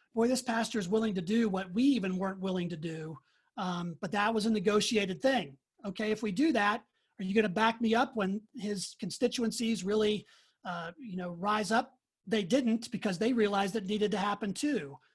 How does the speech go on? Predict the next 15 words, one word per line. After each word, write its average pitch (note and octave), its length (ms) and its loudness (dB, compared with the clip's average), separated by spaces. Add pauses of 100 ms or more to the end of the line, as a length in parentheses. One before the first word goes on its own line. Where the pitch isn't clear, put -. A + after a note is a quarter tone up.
(200)
So A3 200 2
there A#3+ 220 6
are A#3+ 120 2
all D4+ 220 8
kinds D4 300 0
of A3+ 80 0
different B3 240 0
ways A#3 260 4
you G#3+ 60 -2
can F#3+ 160 -4
determine A#3 400 -2
what F#3+ 120 -2
early G#3 300 -2
wins G#3+ 380 -2
are, D#3 400 -8